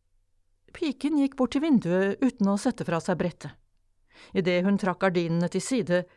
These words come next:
kom hun i skade for å velte den tomme koppen på skålen. «Vær stille!» hvisket fruen i en irritert tone. «Hva er det i veien med deg i dag?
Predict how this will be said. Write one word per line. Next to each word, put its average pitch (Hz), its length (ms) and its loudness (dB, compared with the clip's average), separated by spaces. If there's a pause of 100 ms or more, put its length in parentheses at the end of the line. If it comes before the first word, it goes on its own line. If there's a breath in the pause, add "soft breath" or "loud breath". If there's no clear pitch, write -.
(320 soft breath)
kom 247 160 6
hun 269 80 6
i 285 80 2
skade 233 400 0
for 254 160 4
å 247 80 0
velte 214 360 -2
den 226 280 2
tomme 214 280 0
koppen 165 420 -4
på 202 100 -2
skålen. 156 480 -4 (1120 loud breath)
«Vær - 160 -8
stille!» 269 480 0 (480)
hvisket 180 380 -4
fruen 165 340 0
i 170 80 0
en 165 100 -2
irritert 165 540 -6
tone. 160 280 -2 (280 loud breath)
«Hva 196 140 -2
er 196 80 -2
det 262 80 -2
i - 20 -12
veien 196 260 2
med 269 140 2
deg 254 160 4
i 247 80 0
dag? 359 160 0